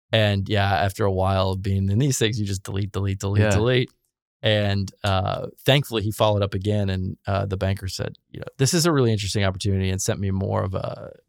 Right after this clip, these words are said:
Speaker 1: I would say, a, a, a normal response as opposed to a form email.
Speaker 2: Mm-hmm.
Speaker 1: And that's, uh, when I kind of read it a bit more closely and, um,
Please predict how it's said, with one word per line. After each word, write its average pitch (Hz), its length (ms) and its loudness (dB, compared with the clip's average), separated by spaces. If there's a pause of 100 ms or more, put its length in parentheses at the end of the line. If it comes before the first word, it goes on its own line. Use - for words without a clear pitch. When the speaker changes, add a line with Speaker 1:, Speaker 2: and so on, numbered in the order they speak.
(120)
Speaker 1:
I - 80 -2
would 104 140 -4
say, - 160 -4
a, - 160 -4 (1040)
a, - 80 -12 (500)
a 117 80 -2
normal 101 340 0
response 98 460 -2
as 95 80 -4
opposed 98 320 0
to 95 80 -4
a 92 40 -4
form - 300 -8
email. - 300 -14
Speaker 2:
Mm-hmm. 101 320 0 (300)
Speaker 1:
And 101 180 0
that's, - 400 -4 (140)
uh, 87 200 -4
when 98 200 -2
I 95 160 -4 (100)
kind 101 160 -2
of 95 80 -2
read 95 160 0
it 95 100 -2
a 92 40 -2
bit 95 160 -4
more 101 160 -8
closely 95 500 -4
and, - 220 -10 (640)
um, - 460 -10